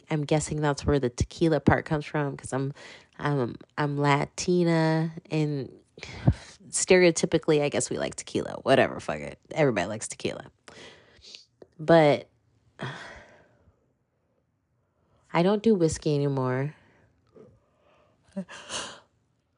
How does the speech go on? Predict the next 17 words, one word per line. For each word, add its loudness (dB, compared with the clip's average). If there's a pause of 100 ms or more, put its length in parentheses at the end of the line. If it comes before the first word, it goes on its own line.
(1400)
Excuse -10
me. 0
Vodka 2
I 6
would 2
have 4
if -2
I 0
felt 2 (1000)
like 2
I 6
wanted 4
to -2
get 2
white 4
girl 6
wasted. 2